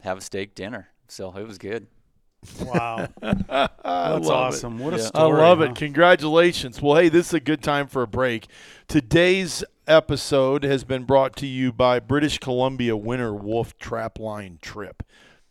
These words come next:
Speaker 3: That's a lot. British Columbia Winter Wolf Trapline Trip. I'll just say that a few times 'cause it sounds cool.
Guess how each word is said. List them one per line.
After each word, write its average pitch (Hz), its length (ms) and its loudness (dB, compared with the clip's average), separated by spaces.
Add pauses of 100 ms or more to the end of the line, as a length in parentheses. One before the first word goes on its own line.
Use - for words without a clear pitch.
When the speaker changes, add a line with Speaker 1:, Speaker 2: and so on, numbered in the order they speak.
(160)
Speaker 3:
That's 117 160 -10
a 104 80 -10
lot. 87 420 -12 (1200)
British 170 300 4
Columbia 165 480 4
Winter 143 360 0
Wolf 127 320 2
Trapline 107 600 -4
Trip. - 440 -8
I'll 104 80 -12
just 98 200 -14
say 104 140 -4
that 101 100 -6
a 92 60 -10
few 123 220 -14
times 98 360 -12
'cause 104 120 -16
it 90 60 -20
sounds 95 320 -16
cool. 110 380 -12